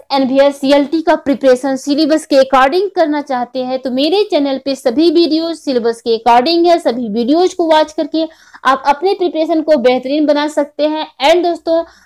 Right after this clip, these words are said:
हंड्रेड से ज्यादा वीडियोज प्रीवियस ईयर एमसीक्यूज क्वेश्चंस के बनाए गए हैं जो very इंपॉर्टेंट है, उसका प्रैक्टिस करना न भूलिएगा।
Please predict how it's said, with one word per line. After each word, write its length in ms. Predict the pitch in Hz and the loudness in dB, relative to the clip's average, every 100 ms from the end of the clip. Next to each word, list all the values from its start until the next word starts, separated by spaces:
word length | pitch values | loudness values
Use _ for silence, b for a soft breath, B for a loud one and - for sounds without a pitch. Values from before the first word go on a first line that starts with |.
| b | b
हंड्रेड 400 | 285 285 269 427 | 0 2 4 2
से 160 | 415 392 | 0 2
ज्यादा 240 | 320 311 285 | 4 4 2
वीडियोज 400 | 302 294 320 320 | 0 0 -2 -2
प्रीवियस 420 | 254 240 262 262 | -6 0 0 2
ईयर 160 | 262 240 | 2 2
एमसीक्यूज 680 | 233 226 240 233 233 262 254 | -2 -6 -12 -10 -6 -6 -4
क्वेश्चंस 480 | 233 233 - 311 320 | -2 -2 0 -2 0
के 120 | 330 | -2
बनाए 340 | 302 302 311 | 0 2 2
गए 180 | 302 311 | 2 2
हैं 160 | 330 302 | 2 -2
जो 120 | 254 | -2
very 280 | 233 233 302 | 0 2 4
इंपॉर्टेंट 600 | 330 302 302 311 320 311 | 2 2 4 4 2 2
है, 160 | 330 330 _ b b b | 0 0 _ b b b
उसका 260 | 262 277 | 0 0
प्रैक्टिस 480 | 262 247 247 339 349 | 0 -2 -2 -4 -4
करना 320 | 339 320 339 | -2 -2 -2
न 160 | 294 262 | -2 -2
भूलिएगा। 540 | 269 294 302 302 311 | -2 -4 -2 0 0